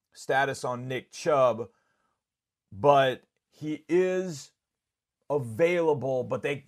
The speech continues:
don't have to make that declaration. And my point with that is, Kareem Hunt on his own, very good running back, does a lot for the Browns, no doubt. The leading rusher in the league, I think, three, four years ago.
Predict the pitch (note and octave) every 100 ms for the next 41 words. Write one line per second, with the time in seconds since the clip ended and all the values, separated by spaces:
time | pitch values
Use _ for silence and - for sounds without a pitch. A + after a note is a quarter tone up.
0 | A#2+ D#3 D#3 D3 C#3+ C3+ C3 C3+ B2 A2+
1 | B2 B2 G2 F2+ _ _ - D#3 D#3 D3
2 | D3+ - F#3+ D#3 D3 C3 C3 A#2 _ _
3 | _ - F3+ F3+ E3+ E3 D#3 C3 D3 D3
4 | C#3+ - _ G#2+ D#3 D3+ D3 C3 C#3 B2+
5 | C3 B2 - G#2 A#2 A#2+ B2+ B2 B2+ B2+
6 | A#2+ A#2+ A#2 - _ - D3 C3+ B2+ A2+
7 | - _ _ _ _ _ _ _ A2+ A#2+
8 | D#3 D3 D3 - C3 C3 C#3 A#2+ B2+ A2+
9 | _ - B2+ A2+ A#2 C3 D3+ B2 G2+